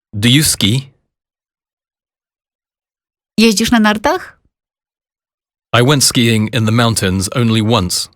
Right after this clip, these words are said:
Speaker 2: Tylko raz pojechałem w góry na narty.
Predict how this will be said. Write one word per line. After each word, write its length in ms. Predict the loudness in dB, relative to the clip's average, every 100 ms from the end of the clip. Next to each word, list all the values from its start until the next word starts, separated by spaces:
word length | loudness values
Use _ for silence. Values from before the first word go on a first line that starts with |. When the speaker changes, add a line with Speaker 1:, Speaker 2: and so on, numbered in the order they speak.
| _ _ _ _ _ _ _ _ _ _ _ _ _ _ _ _ _ _ _ _ _ _ _ _ _
Speaker 2:
Tylko 240 | -2 2 2
raz 240 | 2 0
pojechałem 480 | 0 0 0 0 0
w 60 | 0
góry 220 | 2 2
na 140 | 2
narty. 460 | 2 0 -4 -6